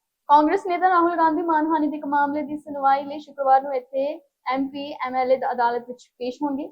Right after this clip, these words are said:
ਕਾਂਗਰਸ ਦੇ ਜ਼ਿਲ੍ਹਾ ਪ੍ਰਧਾਨ ਅਭਿਸ਼ੇਕ ਸਿੰਘ ਰਾਣਾ ਨੇ ਵੀਰਵਾਰ ਨੂੰ ਕਿਹਾ ਕਿ ਲੋਕ ਸਭਾ 'ਚ ਵਿਰੋਧੀ ਧਿਰ ਦੇ ਨੇਤਾ ਗਾਂਧੀ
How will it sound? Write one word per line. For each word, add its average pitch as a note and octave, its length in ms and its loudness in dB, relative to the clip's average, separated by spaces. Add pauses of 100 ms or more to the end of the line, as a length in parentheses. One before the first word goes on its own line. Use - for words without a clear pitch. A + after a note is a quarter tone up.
(140)
ਕਾਂਗਰਸ B3+ 300 4
ਦੇ C4 100 -12
ਜ਼ਿਲ੍ਹਾ B3+ 220 0
ਪ੍ਰਧਾਨ B3+ 400 -2
ਅਭਿਸ਼ੇਕ B3+ 400 -10
ਸਿੰਘ D4 300 -4
ਰਾਣਾ C4+ 220 0
ਨੇ C#4+ 100 -6
ਵੀਰਵਾਰ A#3 340 -4
ਨੂੰ B3 120 -10
ਕਿਹਾ B3 260 -4
ਕਿ - 540 -16
ਲੋਕ D4+ 240 0
ਸਭਾ E4 220 0
'ਚ E4+ 120 -10
ਵਿਰੋਧੀ D4 380 0
ਧਿਰ C#4 260 0
ਦੇ C4+ 160 -4
ਨੇਤਾ B3+ 340 -2
ਗਾਂਧੀ A#3 480 -4